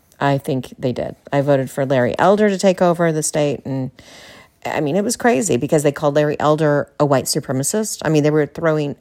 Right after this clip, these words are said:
every name out to him, and he's a black man. It makes no sense at all. Nothing the left does makes sense. It's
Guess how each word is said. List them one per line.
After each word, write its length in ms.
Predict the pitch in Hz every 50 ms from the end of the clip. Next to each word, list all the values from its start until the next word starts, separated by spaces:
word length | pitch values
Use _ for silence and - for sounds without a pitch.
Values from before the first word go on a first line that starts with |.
| _ _
every 680 | - 156 160 156 151 151 165 165 160 160 156 151 151 147 - _ _ _ -
name 400 | 156 151 143 135 131 131 127 - _ -
out 300 | 131 127 123 - - _ _ _ _ _ _ _ _ _ -
to 140 | - 147
him, 380 | 135 139 135 123 107 101 123 - - - - - - - _ -
and 100 | 226 226
he's 140 | 233 226 214
a 60 | 214
black 300 | - 214 214 214 214 -
man. 220 | 135 135 - 147 170
It 440 | - 180 165 - 107 107 104 196 202
makes 240 | 202 202 196 -
no 100 | 214 202
sense 260 | 190 - - 190 190 -
at 60 | 202
all. 120 | 190 143
Nothing 500 | 151 160 175 185 202 208 - - 254 254
the 100 | 240 247
left 320 | 208 190 175 170 - - -
does 320 | 160 135 127 120 113 -
makes 300 | 143 143 135 131 - -
sense. 400 | - - 110 - - - - -
It's 160 | 143 143 -